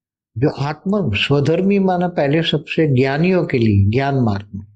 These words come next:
आज के भेद के ज्ञान में, आत्म स्वरूप में, आत्म स्वरूप में जीना ही स्वधर्मी है,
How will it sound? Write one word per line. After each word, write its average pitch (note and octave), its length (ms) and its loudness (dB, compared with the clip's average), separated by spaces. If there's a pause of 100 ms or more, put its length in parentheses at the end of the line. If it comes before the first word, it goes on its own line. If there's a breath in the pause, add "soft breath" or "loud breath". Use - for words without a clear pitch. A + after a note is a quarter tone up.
(120)
आज B2+ 200 -6
के A2 240 -2
भेद D#3+ 260 0
के C#3+ 140 0
ज्ञान A#2 340 0
में, A2 240 -4 (1200 soft breath)
आत्म D3+ 400 -6
स्वरूप D#3+ 540 0
में, C#3+ 360 0 (1700)
आत्म E3+ 460 -2
स्वरूप F3 540 2
में F3+ 240 2
जीना D3 340 2
ही D3+ 240 2
स्वधर्मी A#2 720 2
है, G2+ 220 2